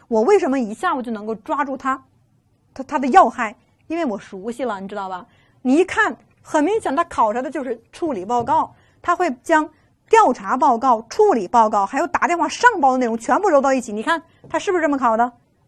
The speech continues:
就是啊，这就是出题的套路，嗯。你前面你念半天有什么用？跟你做题一毛钱关系都没有，就跟那个打蛇一样，你就抓它的七寸啊。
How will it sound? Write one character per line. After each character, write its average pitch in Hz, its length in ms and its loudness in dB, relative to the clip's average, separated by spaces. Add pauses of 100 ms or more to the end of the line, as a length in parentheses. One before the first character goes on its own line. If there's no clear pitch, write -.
(300)
就 359 180 -2
是 277 160 -12
啊， 233 120 -6
这 415 160 -4
就 359 100 -4
是 269 80 -8
出 311 180 -8
题 277 120 -8
的 294 80 -8
套 403 240 -6
路， 226 360 -8
嗯。 233 300 -8 (1600)
你 269 100 -8
前 262 160 -6
面 330 140 -2
你 254 80 -2
念 311 200 -2
半 302 160 -2
天 311 140 -4
有 202 140 -6
什 214 80 -10
么 233 60 -4
用？ 302 180 -6 (880)
跟 403 140 2
你 403 80 0
做 381 200 2
题 262 140 -2
一 370 160 -4
毛 262 180 2
钱 262 200 -4
关 285 100 -4
系 269 120 -8
都 269 40 -6
没 254 120 -4
有， 226 160 -8 (2500)
就 - 100 -10
跟 254 120 -2
那 269 40 0
个 262 120 0 (180)
打 - 160 -4
蛇 226 320 -2
一 220 60 -2
样， 226 120 -4
你 208 40 -8
就 214 80 -8
抓 247 260 -4
它 240 100 -8
的 220 80 -12
七 - 240 -10
寸 233 280 -6
啊。 208 200 -12